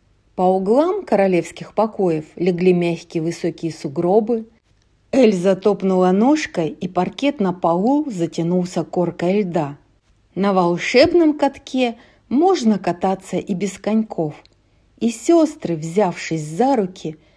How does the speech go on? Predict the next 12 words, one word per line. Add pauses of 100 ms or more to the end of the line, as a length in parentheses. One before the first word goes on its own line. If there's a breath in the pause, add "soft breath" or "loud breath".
(140 soft breath)
закружились
по
льду,
визжа
и
хохоча. (580)
А
потом,
конечно, (120)
слепили
снеговика, (640)
того